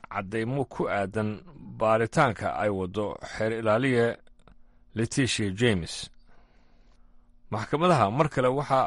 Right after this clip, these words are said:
ay xukumeen in Donald Trump uu u hoggaansanaado baaritaankeenna sharciga ah ee ku aadan heshiisyadiisa maaliyadeed, ay Letitia James ku tiri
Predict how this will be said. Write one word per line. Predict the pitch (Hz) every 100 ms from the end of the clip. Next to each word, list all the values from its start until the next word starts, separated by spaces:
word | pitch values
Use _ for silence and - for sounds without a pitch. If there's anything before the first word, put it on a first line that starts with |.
| -
ay | 104
xukumeen | 98 - - 87 101 110
in | 95 123 120
Donald | 147 135 113
Trump | 160 123 90
uu | 98 120 165
u | 143
hoggaansanaado | 107 92 87 - 82 95 110 113
baaritaankeenna | 104 107 107 104 - 131 110 127 113 107
sharciga | - 151 110 101 98 104
ah | 104
ee | 117 107
ku | - 135
aadan | 107 98 98 117
heshiisyadiisa | 113 107 104 110 104 135 139 127 113 120
maaliyadeed, | 95 85 85 87 104 110 - - - - - - -
ay | 101 127 123 123
Letitia | 120 113 - 147 - 120
James | 107 147 135 117
ku | -
tiri | 147 107 95